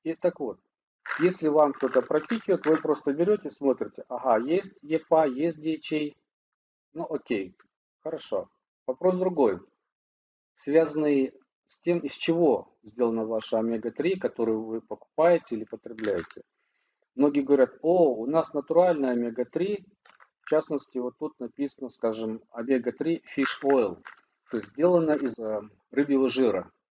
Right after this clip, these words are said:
Типа классно, супер, натуральный продукт. Но насколько это классно? Вы знаете, почему где-то в середине семидесятых годах в С С С Р прекратили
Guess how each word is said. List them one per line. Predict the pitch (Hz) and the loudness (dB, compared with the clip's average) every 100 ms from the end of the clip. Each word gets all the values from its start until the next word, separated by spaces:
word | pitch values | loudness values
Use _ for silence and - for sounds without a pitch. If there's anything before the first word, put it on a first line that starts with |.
| _ | _
Типа | 117 - | -18 -18
классно, | - 123 135 135 - 104 | -14 2 4 4 -2 -12
супер, | - 135 107 | -4 -4 -4
натуральный | 107 - 123 120 110 | -12 -6 -2 -2 -2
продукт. | - 107 98 - _ _ _ _ _ - | -10 -14 -14 -20 _ _ _ _ _ -2
Но | 151 | 0
насколько | 160 - 175 170 | 0 0 0 2
это | 170 | 0
классно? | - 170 151 120 90 85 _ _ _ _ _ _ _ _ _ - - | 2 6 6 4 -6 -18 _ _ _ _ _ _ _ _ _ -20 -10
Вы | 139 | -6
знаете, | 170 214 - | -2 -2 -4
почему | - 127 156 156 151 120 - _ _ _ | -6 -4 -2 2 2 2 -2 _ _ _
где-то | 139 147 131 | -2 0 -2
в | |
середине | - 139 139 147 139 | -2 -2 0 -2 -4
семидесятых | - 135 135 135 147 131 117 | 0 -2 -2 -2 -2 -2 -2
годах | 127 135 170 185 - _ _ _ _ _ | -2 2 2 2 -6 _ _ _ _ _
в | 123 135 | -2 -2
С | |
С | - - | -2 2
С | 175 | 6
Р | 185 - _ _ _ _ _ - | 6 2 _ _ _ _ _ -6
прекратили | 135 139 139 - 185 180 175 | -4 -2 -2 -2 -2 2 0